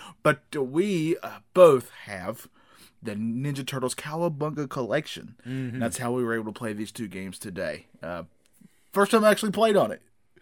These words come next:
Speaker 1: I saved it for when you were co-, that's how much my, our friendship means. I didn't actually play a game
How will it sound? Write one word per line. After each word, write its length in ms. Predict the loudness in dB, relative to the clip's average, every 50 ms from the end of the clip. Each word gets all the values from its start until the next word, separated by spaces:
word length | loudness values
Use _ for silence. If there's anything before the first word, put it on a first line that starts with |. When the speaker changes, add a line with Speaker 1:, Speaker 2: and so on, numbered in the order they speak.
| _ -20 -20 -20 -20 -14 _
Speaker 1:
I 60 | -8
saved 300 | -8 -4 -2 -2 -2 -2
it 60 | -4
for 140 | -6 -4 -2
when 200 | 0 0 0 0 0
you 120 | -2 -2
were 80 | -2 -4
co-, 180 | -4 -4 0 0
that's 180 | 0 2 4
how 100 | 4 4
much 200 | 4 4 2 2
my, 180 | 2 2 2 2 2
our 140 | 2 2 2
friendship 360 | 2 -2 -6 -4 -4 -4 -4
means. 280 | -4 -4 -6 -6 -6 -6
I 80 | -4
didn't 280 | -4 -4 -4 -6 -8 -6 -4
actually 280 | -4 -4 -4 -6 -8
play 240 | -6 -4 -2 0 0
a 40 | -2
game 320 | -2 -4 -6 -6 -6 -8